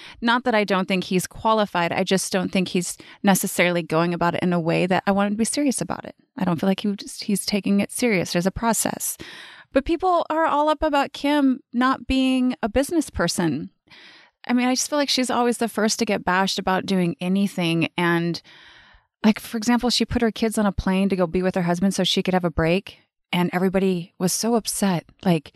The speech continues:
"Oh my God, Kim, are you kidding? Can't you even parent?" Are you fucking kidding me with that? I don't know how many kids they have, but she's running shit over <laughs> there. Like, I don't have a sixteenth. I mean, I'm, like,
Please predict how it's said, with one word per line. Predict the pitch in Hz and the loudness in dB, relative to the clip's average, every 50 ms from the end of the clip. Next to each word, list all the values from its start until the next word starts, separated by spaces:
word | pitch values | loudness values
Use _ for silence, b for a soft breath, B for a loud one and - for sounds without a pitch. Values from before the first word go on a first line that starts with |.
| b b b b b b b _ - | b b b b b b b _ -2
"Oh | 262 262 269 | 0 2 4
my | 285 294 294 294 | 4 4 2 2
God, | 285 277 254 254 254 262 254 233 220 202 - | 0 -2 -2 -2 0 0 2 2 0 0 -2
Kim, | - - 240 233 220 220 226 | -4 -2 0 2 2 2 2
are | 226 | 2
you | 226 214 226 220 | 0 0 -2 -2
kidding? | - - - 226 226 233 247 247 | -2 -2 -4 -2 0 2 2 2
Can't | 233 233 220 220 - - | 2 0 -2 -2 -2 -2
you | 240 | -2
even | 226 220 226 214 202 | 0 2 2 0 2
parent?" | - 208 196 196 196 202 208 226 - B B B B B B B B B B B B B B B _ _ | 0 -2 0 2 2 2 2 2 0 B B B B B B B B B B B B B B B _ _
Are | 208 226 | 0 2
you | 240 226 254 311 339 | 2 4 2 2 0
fucking | - - 370 370 359 - 359 330 294 | 0 0 -2 -2 0 0 4 4 4
kidding | - - 208 214 233 247 254 254 | 4 4 0 -2 0 2 2 2
me | 277 285 302 311 320 - | 2 2 2 0 -2 -2
with | - 302 320 285 | -2 -2 -2 0
that? | - 339 330 330 349 349 - - - _ _ _ _ _ _ _ _ - | 0 0 0 2 0 0 -2 -6 -14 _ _ _ _ _ _ _ _ -2
I | 233 277 | 0 0
don't | 330 381 | 2 2
know | 392 349 | 2 2
how | 277 - 190 214 | 2 2 2 2
many | 233 226 202 202 | 2 2 0 0
kids | - - 208 185 180 - | 0 -2 -2 -2 -2 0
they | - 185 170 | 2 2 2
have, | 156 139 120 104 73 90 143 - - b b b b b b b b | 2 2 0 0 0 -2 -4 -6 -10 b b b b b b b b
but | - 226 | -6 -2
she's | - - 339 359 359 - | 0 2 2 2 2 0
running | 233 226 220 220 220 226 240 247 269 311 339 330 294 | -4 -6 -4 -2 0 0 2 2 2 2 2 2 0
shit | - - - 262 240 - | 0 0 -2 -2 0 0
over | 208 214 196 196 214 233 | 0 0 0 2 2 2
<laughs> | |
there. | 196 254 220 175 156 214 208 185 147 143 | 2 2 -2 0 0 0 2 2 0 0
Like, | 170 196 185 180 - B B B B B B B _ | 0 0 0 -2 -4 B B B B B B B _
I | 262 302 | 2 2
don't | 320 330 359 | 2 0 0
have | 381 370 320 254 | 0 0 2 2
a | 247 214 | 0 -2
sixteenth. | - - - 269 - - - - - - 240 240 233 - - - - _ _ - | -2 0 -2 -2 -2 -2 -6 -8 2 4 4 4 4 2 -6 -16 -20 _ _ -2
I | 214 226 | 0 0
mean, | 220 208 214 | 2 0 2
I'm, | - 220 240 254 233 | 2 2 2 2 2
like, | 226 220 202 190 - | 2 2 2 0 -2